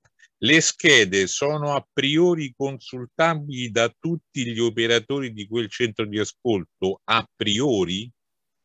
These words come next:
Terzo punto. Il primo contatto con una persona spesso è il primo contatto con cui si stabilisce un rapporto. Non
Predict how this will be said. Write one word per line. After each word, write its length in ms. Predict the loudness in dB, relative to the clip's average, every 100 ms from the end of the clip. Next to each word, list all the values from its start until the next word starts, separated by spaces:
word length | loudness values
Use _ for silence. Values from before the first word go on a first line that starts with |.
| _
Terzo 540 | 0 2 2 0 -6 -6
punto. 640 | -6 -8 -10 _ -10 -10 -12 _ _ _ _ _ _ _ _ _ -4
Il 240 | 0 0 -2
primo 440 | 0 2 4 2
contatto 760 | 2 -2 0 2 2 0 -4 -2
con 160 | -2
una 220 | -2 -4 -4
persona 840 | -4 -6 -6 -2 -2 -2 -6 -6
spesso 880 | -12 -14 -4 -2 -2 -4 -2 -2 -2
è 120 | 0 2
il 400 | 2 0 -4 -8
primo 380 | -8 -6 -6 -6
contatto 580 | -6 -6 -4 -4 -4 -8
con 240 | -8 -10
cui 100 | -12
si 160 | -12 -12
stabilisce 640 | -2 -2 0 0 0 0
un 100 | -4
rapporto. 880 | 0 -2 -2 -6 -6 -8 _ -12 -12 _ _ _ -2
Non 220 | 0